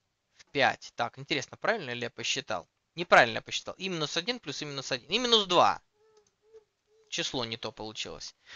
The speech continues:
Давайте в точку пять. О, пять траекторий из один в пять. Ну вот это уже,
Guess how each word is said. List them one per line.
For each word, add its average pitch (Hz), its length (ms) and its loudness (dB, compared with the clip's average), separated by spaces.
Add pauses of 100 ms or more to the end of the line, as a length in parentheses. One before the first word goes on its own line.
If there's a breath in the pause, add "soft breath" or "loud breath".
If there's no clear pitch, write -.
(140)
Давайте 175 240 6
в - 60 -8
точку - 360 4
пять. - 560 4
О, 165 260 10 (360)
пять 233 320 10
траекторий 233 680 4
из 165 320 -6
один 151 400 0
в - 120 -18
пять. - 300 -14
Ну 190 100 -6
вот 233 140 -2
это 214 180 2
уже, 160 420 4